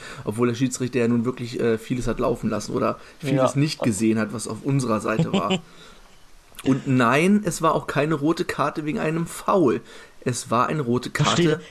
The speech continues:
Speaker 3: Ich,
Speaker 1: weil er
Speaker 3: ich verstehe
Speaker 1: nachgetreten
Speaker 3: das
Speaker 1: hat.
Speaker 3: nicht.
Speaker 1: Man
Speaker 3: Also,
Speaker 1: sieht
Speaker 3: wie kann
Speaker 1: eindeutig,
Speaker 3: man denn
Speaker 1: wie der Fuß noch bei Jari Otto gegen die Brust latscht.
Speaker 3: Wie kann man denn glauben, dass es wegen des Fouls war? Es ging, ging doch frei, weiter mit Freischuss für Halle.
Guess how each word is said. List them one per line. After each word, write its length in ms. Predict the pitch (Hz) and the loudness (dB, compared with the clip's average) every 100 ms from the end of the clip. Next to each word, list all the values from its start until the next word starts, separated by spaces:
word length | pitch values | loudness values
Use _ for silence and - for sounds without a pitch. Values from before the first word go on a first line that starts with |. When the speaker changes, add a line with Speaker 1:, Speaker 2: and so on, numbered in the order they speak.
| - | -4
Speaker 3:
Ich, 220 | 170 - | -4 2
Speaker 1:
weil 140 | - | 4
er 100 | 131 | 4
Speaker 3:
ich 60 | 151 | 4
verstehe 300 | 180 233 208 | 4 4 2
Speaker 1:
nachgetreten 300 | 214 208 151 | 2 2 2
Speaker 3:
das 40 | 135 | 0
Speaker 1:
hat. 80 | 117 | 0
Speaker 3:
nicht. 220 | 151 - - - - - - - - | 0 -4 -18 -20 -20 -20 -20 -8 0
Speaker 1:
Man 60 | 151 | 2
Speaker 3:
Also, 40 | |
Speaker 1:
sieht 140 | 175 220 | 2 0
Speaker 3:
wie 40 | |
kann 100 | - | 2
Speaker 1:
eindeutig, 280 | 208 214 226 | 4 6 6
Speaker 3:
man 100 | 220 | 4
denn 120 | 208 | 2
Speaker 1:
wie 80 | 220 | 4
der 160 | 226 220 | 4 4
Fuß 400 | 220 226 277 - - | 2 0 0 -2 -12
noch 280 | - 196 196 - 156 | -4 -2 -2 -6 -2
bei 100 | 180 | 2
Jari 320 | 180 180 196 | 4 4 2
Otto 300 | - 190 196 160 | 0 2 2 2
gegen 200 | 156 180 | 0 0
die 80 | |
Brust 280 | 175 - - | 0 -4 -2
latscht. 440 | 127 107 110 - - - - - - - - - | 0 0 0 -8 -16 -20 -20 -20 -20 -20 -10 -2
Speaker 3:
Wie 40 | |
kann 160 | 151 190 | 0 2
man 100 | 196 | 2
denn 120 | 196 | 2
glauben, 240 | 170 170 | 2 2
dass 100 | 208 | 0
es 120 | 208 170 | -4 -2
wegen 140 | 196 | 0
des 100 | 196 | -2
Fouls 320 | - 214 226 | 0 0 2
war? 100 | 156 | 0
Es 60 | 151 | 0
ging, 220 | 185 190 | 0 0
ging 140 | 180 | 2
doch 120 | 208 202 | 2 2
frei, 320 | - 202 226 | 0 2 2
weiter 420 | 202 196 185 208 | 0 0 0 2
mit 140 | 208 202 | 0 0
Freischuss 300 | 208 214 208 | 2 2 2
für 120 | 202 | 2
Halle. 300 | 214 190 135 | 2 2 0